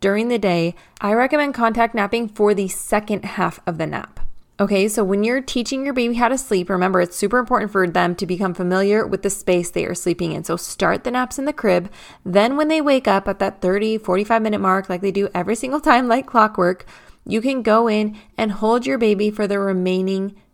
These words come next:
period of nap time. Now, I say this because a lot of times after that thirty minute nap, parents will go in, turn the lights on, get their baby out, and they're like, "Okay, well, nap time's over." Well, now your baby is getting in the pattern, getting in the habit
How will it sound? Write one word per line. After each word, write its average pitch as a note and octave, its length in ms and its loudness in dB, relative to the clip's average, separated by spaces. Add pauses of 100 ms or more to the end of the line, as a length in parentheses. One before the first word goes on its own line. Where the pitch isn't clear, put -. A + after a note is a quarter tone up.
(120)
period F3 480 0 (100)
of E3+ 200 -4
nap - 240 -2
time. - 260 -12 (300)
Now, F#3 100 2
I F#3+ 100 0
say D4+ 280 0
this B3 240 2
because B3 480 0
a G#3 80 2
lot G3+ 240 2
of C#4+ 60 -4
times A3+ 420 -4
after G3 240 -2
that G#3 160 -2
thirty G3+ 180 0
minute F#3+ 240 -2
nap, F#3 320 0 (320)
parents A#3 300 -2
will A#3+ 80 0
go A3+ 220 6
in, A3+ 200 0
turn A#3 240 -4
the A3+ 60 0
lights G#3+ 240 2
on, G#3+ 160 0
get G#3+ 160 -2
their A3 100 2
baby G3+ 300 2
out, G3+ 80 4
and G3+ 100 -2
they're F#3+ 60 -2
like, F3+ 160 -4
"Okay, D#4+ 240 0
well, A3+ 140 0
nap G3+ 200 2
time's A#3+ 240 -4
over." A3+ 260 2
Well, G#3 160 0
now A3 520 2 (460)
your A3 160 4
baby A3+ 280 4
is G#3+ 140 2
getting A3 320 2
in G#3+ 140 0
the G3 80 0
pattern, G#3 640 0
getting G#3 300 -2
in G3 100 -4
the F3+ 80 -2
habit G3 580 0